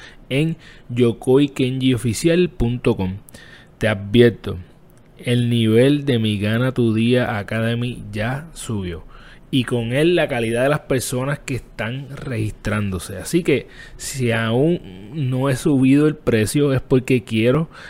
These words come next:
que te registres en el último Gana Tu Día Academy del veinte veintiuno, que comienza el dieciséis de noviembre. Si tú quieres un quince por ciento de descuento, envía un email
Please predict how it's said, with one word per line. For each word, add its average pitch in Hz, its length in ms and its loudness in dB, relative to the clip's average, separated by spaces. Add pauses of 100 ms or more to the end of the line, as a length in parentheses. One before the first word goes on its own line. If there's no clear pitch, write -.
(260)
que 120 220 4
te 127 200 2
registres 123 600 2
en 127 140 2
el 113 300 0
último 190 840 2 (340)
Gana 127 340 0
Tu 147 120 2
Día 131 160 4
Academy 127 520 0
del 107 240 0
veinte 113 360 0
veintiuno, 123 560 0
que 113 100 -2
comienza 107 480 -2
el 139 120 0
dieciséis 117 1000 -2
de 117 140 0
noviembre. 98 640 -6 (640)
Si 117 180 -6
tú 127 120 2
quieres 131 320 4
un 127 280 0
quince 110 360 -4
por 127 140 -2
ciento 143 260 -6
de 190 60 -2
descuento, 120 460 -4 (400)
envía 131 300 8
un 160 100 6
email 156 300 4